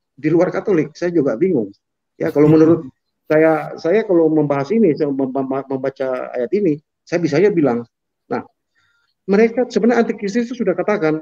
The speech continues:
Speaker 1: bahwa mereka itu berasal antara kita. Ya, kita orang-orang Kristen juga sebenarnya.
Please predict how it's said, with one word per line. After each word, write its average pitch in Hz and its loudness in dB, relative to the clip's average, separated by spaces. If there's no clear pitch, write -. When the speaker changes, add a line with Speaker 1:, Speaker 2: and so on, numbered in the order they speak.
Speaker 1:
bahwa 143 0
mereka 226 0
itu 262 -4
berasal 175 0
antara 175 -2
kita. 147 -6
Ya, 294 0
kita 277 -2
orang-orang 226 2
Kristen 208 0
juga 214 2
sebenarnya. 131 2